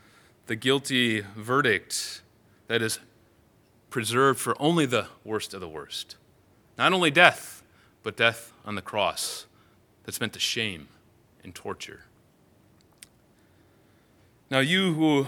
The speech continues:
are beloved of God, we hear this, and you might ask, "How, how is this supposed to land on us?" And one thing that you might experience as you read it is a sense of indignation. And, and that, that's good,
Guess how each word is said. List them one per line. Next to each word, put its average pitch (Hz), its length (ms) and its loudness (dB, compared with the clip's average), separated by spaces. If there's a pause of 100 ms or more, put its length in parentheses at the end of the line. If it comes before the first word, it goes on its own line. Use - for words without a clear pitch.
are 120 400 2
beloved 120 500 0 (160)
of 104 300 -2
God, 107 520 0 (420)
we 113 220 -2
hear 185 320 0
this, 90 640 -2 (560)
and 123 140 -6
you 143 60 -2
might 190 180 4
ask, 170 180 6
"How, 180 140 6
how 175 240 6
is 156 140 2
this 160 120 -2
supposed - 280 -2
to 135 60 -6
land 135 340 0
on 85 180 -4
us?" 92 160 -6
And 131 160 0
one 214 200 0
thing 190 180 0
that 135 100 6
you 123 140 -2
might 135 240 2 (160)
experience 127 640 -2
as 113 140 -4
you 117 80 -8
read 180 280 -4
it 98 160 0
is 123 180 -2 (180)
a 123 120 -4
sense - 340 -2
of 160 100 -6
indignation. 180 760 -2 (1300)
And, 196 160 -8 (140)
and 165 200 -6
that, 202 360 0
that's - 260 -4
good, 285 320 -2